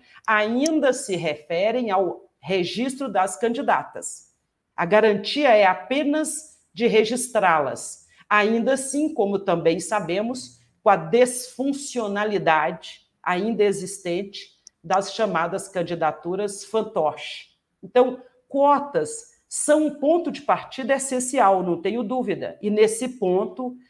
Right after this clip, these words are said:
nós avançamos um pouco mais desde dois mil e dezoito, com a interpretação da legislação brasileira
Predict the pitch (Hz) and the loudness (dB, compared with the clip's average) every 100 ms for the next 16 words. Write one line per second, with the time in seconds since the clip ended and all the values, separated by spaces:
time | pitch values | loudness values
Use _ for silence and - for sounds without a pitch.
0 | _ 180 185 196 208 202 185 - 180 175 | _ -2 0 0 -2 -2 -6 -6 -6 -4
1 | 175 170 208 247 233 180 156 160 226 240 | -4 -2 2 0 0 -4 -4 -6 -8 -10
2 | - _ _ _ 147 196 214 170 147 185 | -16 _ _ _ 2 4 4 2 -6 -6
3 | 175 175 165 202 240 226 165 165 170 185 | 0 0 0 -4 -4 -4 -4 -4 -2 0
4 | 165 - 139 113 _ _ _ 190 190 202 | 0 -4 -12 -18 _ _ _ -2 -2 -2
5 | 190 151 - 185 180 165 - 208 214 202 | -4 -2 -4 -4 -2 -4 -6 -6 -2 0
6 | 196 190 190 170 175 - 196 190 185 175 | 0 -2 -6 -4 -4 -4 -6 -4 -4 -4
7 | 165 160 151 131 | -2 -2 -2 -4